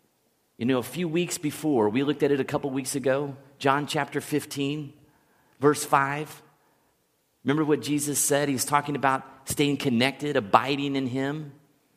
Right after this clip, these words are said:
And he said, "Apart from me, you can do nothing." Oh, man. And here's where the story gets kind of funny.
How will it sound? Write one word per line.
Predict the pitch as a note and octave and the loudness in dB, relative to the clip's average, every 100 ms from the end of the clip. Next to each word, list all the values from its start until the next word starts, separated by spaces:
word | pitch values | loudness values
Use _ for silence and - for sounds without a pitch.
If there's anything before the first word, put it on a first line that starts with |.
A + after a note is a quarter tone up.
| _ | _
And | - B2 | 0 2
he | |
said, | A#2 D3 B2+ | 2 2 2
"Apart | B2 - D#3 D#3+ | 0 0 0 0
from | - C#3+ C3+ | -4 -2 -2
me, | D#3 A#2+ A#2+ C3+ - | 0 0 -2 -4 -10
you | - C3 C#3+ | -2 0 0
can | - C3+ C3+ A#2 | -2 -4 -2 -2
do | A2+ A#2+ A#2 C3+ C3 - - | 0 0 0 -2 -8 -16 -4
nothing." | A#2 C3 C3 G#2+ E2 - - _ _ _ _ _ _ _ _ _ _ _ _ _ _ _ _ _ _ _ _ _ _ _ _ _ _ - | -2 -2 -4 -8 -8 -12 -20 _ _ _ _ _ _ _ _ _ _ _ _ _ _ _ _ _ _ _ _ _ _ _ _ _ _ -12
Oh, | A2+ | -10
man. | E2+ G2 A2 F2+ - _ _ _ _ _ _ _ _ _ _ _ _ _ _ _ _ _ _ _ _ _ _ _ _ _ - | -8 -8 -8 -10 -16 _ _ _ _ _ _ _ _ _ _ _ _ _ _ _ _ _ _ _ _ _ _ _ _ _ -4
And | A#2+ | -2
here's | E3+ A3 | 2 2
where | G3+ | 4
the | D#3 | 2
story | - F3+ E3 | 2 2 2
gets | C#3+ C#3+ | 2 0
kind | - D#3 | -2 -4
of | A#2+ | -6
funny. | - C3+ A#2+ F#2+ | -4 -4 -2 -4